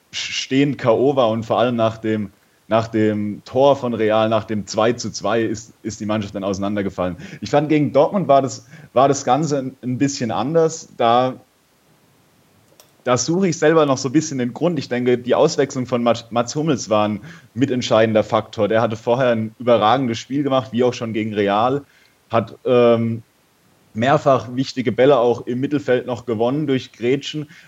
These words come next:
wo sonst auch schon früher Kontersituationen für Borussia Dortmund entstanden wären.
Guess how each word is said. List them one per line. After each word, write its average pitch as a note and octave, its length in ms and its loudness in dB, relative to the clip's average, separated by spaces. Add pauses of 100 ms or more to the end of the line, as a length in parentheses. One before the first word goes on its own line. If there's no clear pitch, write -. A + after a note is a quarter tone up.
wo A#2+ 140 0
sonst C3+ 320 -2
auch C3 160 4
schon B2+ 220 -4
früher D3+ 340 2
Kontersituationen A2+ 800 -2
für A2+ 120 -8
Borussia G#2+ 340 -4
Dortmund G#2+ 580 -4
entstanden G#2+ 500 -6
wären. A#2+ 320 2